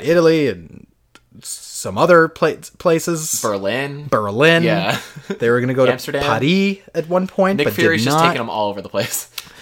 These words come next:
Speaker 2: Now, conveniently, most of our favorites from Homecoming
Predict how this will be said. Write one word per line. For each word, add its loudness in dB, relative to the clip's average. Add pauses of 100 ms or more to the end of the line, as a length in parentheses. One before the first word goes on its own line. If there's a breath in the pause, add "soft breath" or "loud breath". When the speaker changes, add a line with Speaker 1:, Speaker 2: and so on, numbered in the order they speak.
(100)
Speaker 2:
Now, 0
conveniently, 0 (180 loud breath)
most 2
of -2
our 6
favorites 2
from 0
Homecoming 0